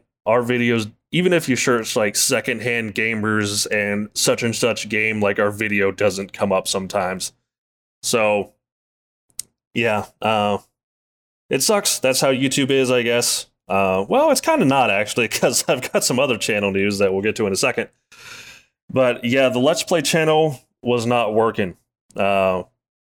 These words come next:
you know, I like playing games with Corey, my friend, you know, that's fun. But the editing and stuff is work. And, uh, making, it's like editing, making thumbnails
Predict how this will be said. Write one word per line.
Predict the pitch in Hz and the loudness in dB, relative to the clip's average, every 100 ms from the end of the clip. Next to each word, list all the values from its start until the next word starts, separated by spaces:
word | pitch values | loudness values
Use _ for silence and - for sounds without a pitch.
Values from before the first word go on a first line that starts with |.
| _ _ | _ _
you | 110 | -2
know, | 107 101 | 2 2
I | 110 | 4
like | 120 143 143 | 2 2 0
playing | - 151 143 131 | 0 2 2 0
games | 123 147 143 127 110 | 0 0 0 0 0
with | 104 - | -4 -2
Corey, | 165 175 117 | 0 2 2
my | 127 101 | 2 0
friend, | - 151 131 107 104 | 2 0 2 -2 -4
you | 104 | 0
know, | 95 110 | 2 2
that's | 107 107 | 2 0
fun. | - 156 156 107 107 _ _ _ _ _ _ _ | -2 0 0 -2 -6 _ _ _ _ _ _ _
But | 107 127 117 - | -2 0 0 -2
the | 117 110 | -4 -2
editing | 131 165 131 117 110 | 0 0 0 -2 0
and | 107 | 0
stuff | 104 - 113 110 - - _ _ - | 0 0 2 0 -2 -10 _ _ -4
is | 107 107 104 101 - - - _ | -2 0 0 -2 -4 -4 -10 _
work. | 101 101 127 95 - _ _ | -4 0 0 -2 -10 _ _
And, | 101 98 98 95 | -4 -2 -2 0
uh, | 95 98 95 | 2 2 2
making, | 117 120 117 110 | 0 -2 -4 -4
it's | 98 98 | -2 0
like | 101 95 | -2 0
editing, | 131 131 127 123 117 | -2 0 -2 -2 0
making | 104 107 95 | -2 -4 -2
thumbnails | 120 113 110 107 104 98 - | -2 0 0 2 0 -2 -6